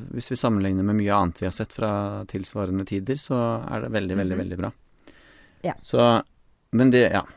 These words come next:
Speaker 1: Nei, så f-, alt i alt, jeg tenker en treer er fin. Er du enig?
Speaker 2: Ja, jeg er helt enig, faktisk.
Speaker 1: Ja. Det hadde jo vært gøy kanskje senere om fire sesonger til å se en til. Bare sånn,
Speaker 2: Ja, det
Speaker 1: så
Speaker 2: kan vi gjøre.
Speaker 1: at vi kan se en som
Speaker 2: Har
Speaker 1: er
Speaker 2: vi sett to Olsenbanden,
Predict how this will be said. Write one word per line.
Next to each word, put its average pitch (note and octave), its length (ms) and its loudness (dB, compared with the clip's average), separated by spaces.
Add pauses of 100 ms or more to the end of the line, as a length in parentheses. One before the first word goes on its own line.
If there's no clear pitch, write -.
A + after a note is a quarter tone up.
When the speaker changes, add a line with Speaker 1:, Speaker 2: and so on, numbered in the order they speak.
(100)
Speaker 1:
Nei, C#3 180 6
så C#3 440 6
f-, B2 160 -8
alt C#3+ 240 0
i D3+ 40 2
alt, C#3+ 100 -2
jeg C3 120 0
tenker A2 280 -4
en G#2+ 100 0
treer G2 240 0
er F#2 60 -2
fin. C3 180 -2
Er G#2 120 2
du G2+ 60 4
enig? B2 300 2 (800)
Speaker 2:
Ja, F3+ 200 0
jeg D#3 120 0
er - 40 2
helt E3+ 240 -6
enig, C#3+ 220 -8
faktisk. - 440 -18
Speaker 1:
Ja. G#2 160 -4 (760)
Det A2 120 2
hadde A#2 180 0
jo F#2 100 2
vært B2+ 200 2
gøy F#2+ 200 2
kanskje G2+ 540 0 (420)
senere E2+ 560 -2
om G2 160 0
fire F2 460 -4
sesonger E2+ 380 -4
til F#2+ 140 -2
å - 120 -8
se - 200 -6
en E2 200 -4
til. G2+ 280 -2 (760)
Bare F#2 160 4
sånn, F2 360 -2
Speaker 2:
Ja, G3 220 2 (120)
det G#4+ 100 -2
Speaker 1:
så - 60 2
Speaker 2:
kan E3 100 0
vi C#3+ 60 -10
gjøre. F2 220 -8
Speaker 1:
at - 120 -8
vi G#2+ 60 -4
kan A2+ 160 0
se G#2 180 0
en E2+ 160 0
som F#2+ 160 -2
Speaker 2:
Har - 60 10
Speaker 1:
er A#3 40 6
Speaker 2:
vi A#3+ 80 2
sett A#3+ 400 -2
to C#4 460 0
Olsenbanden, C#3 840 -4